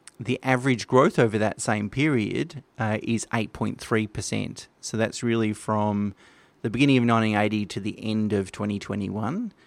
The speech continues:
uh, that data covers. Uh, so therefore, two-thirds of the time that you invest in property,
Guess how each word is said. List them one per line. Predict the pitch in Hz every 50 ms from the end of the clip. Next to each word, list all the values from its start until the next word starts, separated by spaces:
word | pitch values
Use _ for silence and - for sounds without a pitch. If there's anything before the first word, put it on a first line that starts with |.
| _ _ _ _ _ -
uh, | 107 104 98
that | 92 90 - -
data | - 110 98 101 98
covers. | 98 - 117 107 101 120 143 - 196 - - - - _ _ - - _ _ _ _ _
Uh, | 123 123 120 - 110
so | - - 139
therefore, | 131 151 156 160 - - 160 143 131 120 120 143 175 165
two-thirds | - - - 185 185 160 - - 156 156 170 175 170 175 -
of | 143 127 -
the | 123
time | - - 113 98 95 - - - 190 247 - _ _ _ _ _
that | - 123 -
you | 120 117 117 113
invest | 110 110 104 113 107 107 - - -
in | 113 107 101
property, | - - 101 - - - 98 95 98 104 - - -